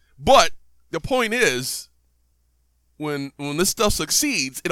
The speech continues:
opens the door for us to get more. And that's what we should be doing. We should be asking for this stuff to succeed. 'Cause I, I want it, I mean, like, let's look at, let's look at this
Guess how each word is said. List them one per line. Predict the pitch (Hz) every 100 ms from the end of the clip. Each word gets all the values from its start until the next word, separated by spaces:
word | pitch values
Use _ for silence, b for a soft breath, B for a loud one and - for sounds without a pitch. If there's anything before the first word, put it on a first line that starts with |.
| 170
opens | 185 - 175
the | 147
door | 139 156 185 180
for | 151 151
us | 147
to | 135
get | 135 135
more. | 131 135 76 - _ _ _ _ _ _ _ - -
And | 135 123
that's | 147 -
what | 151 147 -
we | 139 135 127
should | - 123
be | 127
doing. | 104 135 104 85
We | 101
should | - 143 120
be | 131 123 113 _ _ _ _ _ _ _ _ -
asking | 151 160 - 156
for | 143
this | 135
stuff | - 139
to | - 110
succeed. | 117 - 147 120
'Cause | 127
I, | 175 214 - B B B
I | 165 240
want | 202 175 180
it, | 175 160 _ _ _ -
I | 160
mean, | 160
like, | 151 175
let's | 196 196
look | 214
at, | 175 - 151 -
let's | 185
look | 190
at | 156
this | 139